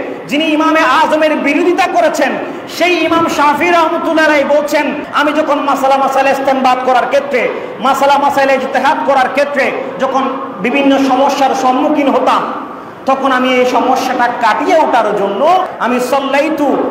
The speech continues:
রাকআতাইনি ইনদা কবরিহি, আমি তিনার কবরের পাশে গিয়ে দুই রাকাত নামাজ পড়তাম।" সুবহানাল্লাহ। দেখুন,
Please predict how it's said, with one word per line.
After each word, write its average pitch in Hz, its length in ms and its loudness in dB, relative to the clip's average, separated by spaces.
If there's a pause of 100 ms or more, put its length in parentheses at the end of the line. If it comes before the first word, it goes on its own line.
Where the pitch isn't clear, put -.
রাকআতাইনি 277 720 2
ইনদা 254 400 0
কবরিহি, 247 760 0 (140)
আমি 254 240 0
তিনার 262 200 0 (120)
কবরের 233 340 2 (120)
পাশে 220 260 0
গিয়ে 254 240 0
দুই 202 160 -2
রাকাত 208 300 0
নামাজ 190 220 0
পড়তাম।" - 420 -2
সুবহানাল্লাহ। - 640 -2 (340)
দেখুন, 277 380 -2